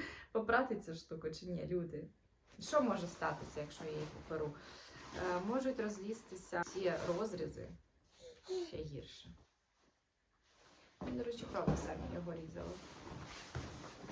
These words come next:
А була не була.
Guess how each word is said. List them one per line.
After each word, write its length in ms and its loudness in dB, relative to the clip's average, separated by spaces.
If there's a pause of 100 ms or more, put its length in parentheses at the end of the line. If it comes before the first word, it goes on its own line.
(2750)
А 120 8
була 400 12
не 100 12
була. 480 6